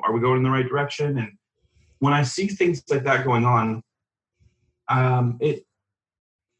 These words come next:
it concerns me because I don't think that there's enough strong leadership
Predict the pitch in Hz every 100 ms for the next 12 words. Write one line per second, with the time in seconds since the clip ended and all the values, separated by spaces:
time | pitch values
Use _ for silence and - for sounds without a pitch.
0 | - 143 127 156 131 185 185 135 135 127
1 | 127 127 123 123 143 160 - - 127 120
2 | 120 123 117 110 113 120 - - 120 120
3 | 117 117 117 117 - 113 110